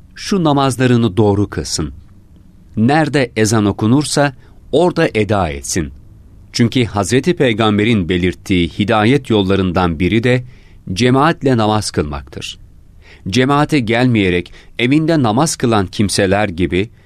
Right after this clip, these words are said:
namazları evde kılmayı alışkanlık haline getirirseniz, Hazreti Peygamber'den kalan bir sünneti terk etmiş olursunuz. O zaman da şaşkınlığa düşersiniz. Güzelce abdest alıp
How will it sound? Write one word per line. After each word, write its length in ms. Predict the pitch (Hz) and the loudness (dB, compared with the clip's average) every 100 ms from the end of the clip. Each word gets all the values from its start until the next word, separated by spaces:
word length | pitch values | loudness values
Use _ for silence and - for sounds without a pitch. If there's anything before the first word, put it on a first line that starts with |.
| - - 98 | -20 -10 -4
namazları 640 | 113 139 139 143 147 - | 0 2 2 2 2 0
evde 340 | 110 110 175 175 | 0 2 2 2
kılmayı 440 | 147 127 127 123 | 2 2 2 0
alışkanlık 680 | 104 110 - - 120 139 147 | 0 -2 -2 0 2 2 0
haline 340 | 107 98 95 85 | -2 0 0 -2
getirirseniz, 880 | 95 - 95 120 123 123 123 127 - - - - | -2 -2 0 2 2 2 2 0 -12 -20 -20 -16
Hazreti 480 | - 123 135 170 180 | -4 -2 0 0 0
Peygamber'den 800 | 131 120 123 120 120 113 143 156 | 0 2 4 4 2 2 0 0
kalan 420 | 131 120 117 104 | 0 0 0 2
bir 140 | 110 | 0
sünneti 640 | 95 - 110 110 - 110 95 - - - - | -2 -2 0 0 0 0 -2 -6 -20 -20 -4
terk 280 | 165 147 127 | -2 0 -2
etmiş 360 | 90 82 - | -2 -4 -4
olursunuz. 640 | 82 78 - 90 73 - - - - - - | -6 -6 -6 -6 -6 -10 -16 -20 -20 -20 -4
O 140 | 107 123 | 0 2
zaman 400 | 131 107 101 92 | 2 2 0 2
da 200 | 95 92 - - | 0 -2 -14 -10
şaşkınlığa 760 | - 135 - 147 139 139 131 | -4 -4 0 2 4 2 0
düşersiniz. 720 | 98 - 73 - 82 73 - - - - - - | -2 -2 -4 -6 -8 -10 -14 -20 -20 -20 -20 -12
Güzelce 580 | 107 123 175 180 165 151 | -2 0 2 0 0 0
abdest 440 | 107 92 113 120 | 0 0 -2 0
alıp 300 | 110 104 104 | 0 0 -2